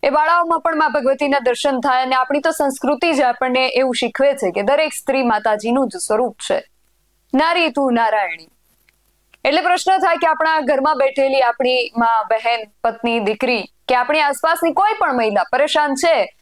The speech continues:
અને આપણે મંદિરમાં અને ડુંગરા ઉપર બેઠેલી એ ભગવતીને પ્રસન્ન કરવા પ્રયાસ કરીએ તો એ પ્રસન્ન થાય ખરી?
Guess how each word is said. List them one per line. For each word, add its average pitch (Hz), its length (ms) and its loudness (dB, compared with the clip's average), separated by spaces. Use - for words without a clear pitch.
અને 277 160 2
આપણે 302 220 0
મંદિરમાં 285 640 0
અને 254 260 2
ડુંગરા 277 340 0
ઉપર 302 220 0
બેઠેલી 269 400 0
એ 269 60 4
ભગવતીને 254 520 0
પ્રસન્ન 247 420 -2
કરવા 254 260 2
પ્રયાસ 233 340 0
કરીએ 269 340 0
તો 285 80 4
એ 302 40 2
પ્રસન્ન 311 420 0
થાય 247 300 0
ખરી? 311 280 -2